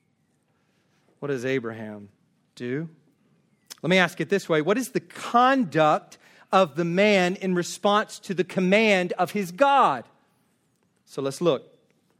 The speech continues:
Let's look at the conduct, verses three to ten. So Abraham rose early in the morning, saddled his donkey, and took two of his young men with him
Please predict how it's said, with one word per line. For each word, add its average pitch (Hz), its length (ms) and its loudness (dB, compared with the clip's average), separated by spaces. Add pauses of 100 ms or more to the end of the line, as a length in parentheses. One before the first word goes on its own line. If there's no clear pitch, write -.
(300)
Let's 139 220 -12
look 151 120 -6
at 151 80 -10
the 156 60 -10
conduct, 135 500 -4
verses 151 360 -6
three 175 520 -2 (540)
to 127 120 -16
ten. 110 360 -10 (3000)
So 165 240 -2
Abraham 165 560 2
rose 165 400 0
early 165 420 0
in 147 140 -4
the 143 80 -4
morning, 135 480 -4 (760)
saddled 185 600 2
his 185 240 -2
donkey, 143 520 -4 (800)
and 123 100 -12
took 156 220 -4
two 175 240 -2
of 175 80 -4
his 170 160 -6
young 175 220 -2
men 165 240 -2
with 139 200 -4
him 127 200 -10